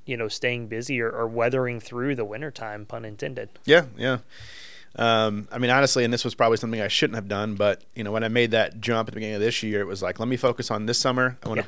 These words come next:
Speaker 2: do everything, and then when winter comes, I'll handle that," kinda
Speaker 1: Yeah.
Speaker 2: thing. Definitely wasn't thinking ahead of
Speaker 1: That's
Speaker 2: time,
Speaker 1: okay.
Speaker 2: like, big
Speaker 1: That's all right.
Speaker 2: picture.
Speaker 1: That's all right. But you had long-term vision the last two years.
Speaker 2: I
Speaker 1: We'll
Speaker 2: did,
Speaker 1: just,
Speaker 2: yes,
Speaker 1: we'll leave
Speaker 2: yes.
Speaker 1: it at that.
Speaker 2: <laughs>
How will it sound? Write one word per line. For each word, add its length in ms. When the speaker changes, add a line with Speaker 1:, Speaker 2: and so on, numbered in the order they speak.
Speaker 2:
do 100
everything, 360
and 80
then 80
when 80
winter 160
comes, 260
I'll 80
handle 220
that," 180
kinda 220
Speaker 1:
Yeah. 80
Speaker 2:
thing. 140
Definitely 280
wasn't 220
thinking 220
ahead 140
of 80
Speaker 1:
That's 140
Speaker 2:
time, 100
Speaker 1:
okay. 80
Speaker 2:
like, 160
big 80
Speaker 1:
That's 140
all 40
right. 80
Speaker 2:
picture. 240
Speaker 1:
That's 160
all 60
right. 80
But 80
you 120
had 120
long-term 360
vision 280
the 40
last 220
two 80
years. 260
Speaker 2:
I 40
Speaker 1:
We'll 80
Speaker 2:
did, 160
Speaker 1:
just, 40
Speaker 2:
yes, 280
Speaker 1:
we'll 80
leave 160
Speaker 2:
yes. 60
Speaker 1:
it 140
at 440
that. 260
Speaker 2:
<laughs> 60